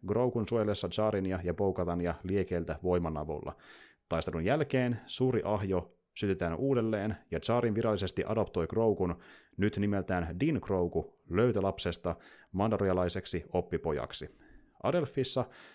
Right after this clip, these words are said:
Charin tarjoutuu itsenäisesti auttamaan Tevaa muiden imperiumin jään-, jäänteiden jahtaamisessa. Vastapalveluksena hän pyytää varaosia, joilla rakentaa I G kahdentoista takaisin I G yhdeksitoista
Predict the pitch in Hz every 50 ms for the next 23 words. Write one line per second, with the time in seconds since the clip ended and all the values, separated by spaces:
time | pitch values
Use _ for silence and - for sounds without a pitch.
0 | _ _ _ - - 120 135 139 127 110 113 107 107 101 95 - 98 98 127 135
1 | 131 - 110 92 82 85 87 82 - 90 82 104 107 - - - 87 87 85 82
2 | 76 - - 123 139 123 95 82 78 78 78 85 101 131 147 135 113 98 - 117
3 | 117 104 - 104 92 90 90 90 90 98 101 92 - - 98 107 104 95 85 87
4 | 82 85 87 95 92 82 - - 82 71 - - 80 - - - - - - _
5 | _ - - - - - - _ _ - 90 113 139 - - - - 120 117 113
6 | 104 98 - - 101 95 95 - - 95 90 85 98 95 - 90 87 101 135 156
7 | 156 117 101 98 - 113 104 104 - - - _ - 95 90 90 87 110 123 -
8 | 127 110 101 92 90 85 - 123 117 110 104 - - 117 110 107 104 92 90 95
9 | 85 87 87 - 147 147 - - 113 82 80 - - 78 78 - - - - -
10 | _ _ - 101 101 95 - 90 87 101 104 98 87 - - 82 - 73 69 71
11 | - 78 78